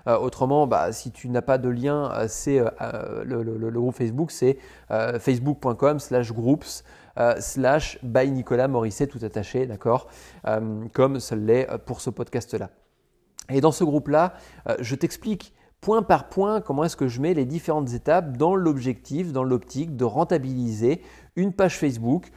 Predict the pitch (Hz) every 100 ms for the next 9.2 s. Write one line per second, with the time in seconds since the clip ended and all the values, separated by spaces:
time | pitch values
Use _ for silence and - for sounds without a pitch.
0 | - - - 185 208 180 143 147 202 165
1 | 104 107 113 123 165 131 113 131 135 120
2 | 123 113 117 113 135 196 - 180 160 143
3 | 131 127 143 156 147 117 - 127 - 107
4 | 110 101 101 139 143 - - - _ -
5 | 110 104 113 110 120 147 165 170 120 110
6 | - - 117 135 143 147 113 - 131 160
7 | - - - - - 143 139 - - _
8 | _ _ _ - - 123 127 - 185 -
9 | 143